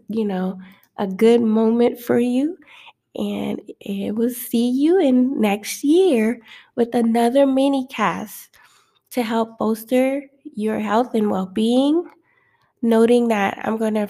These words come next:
start focusing more on, like, breaking down a lot of health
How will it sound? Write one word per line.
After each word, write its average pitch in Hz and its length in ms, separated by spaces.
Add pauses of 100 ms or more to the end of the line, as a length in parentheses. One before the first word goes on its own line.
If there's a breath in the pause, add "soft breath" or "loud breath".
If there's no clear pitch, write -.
start 226 280
focusing 226 480
more 208 460
on, 196 460
like, 196 420 (440)
breaking 233 480
down 208 260
a 196 140
lot 196 180
of 190 80
health 202 340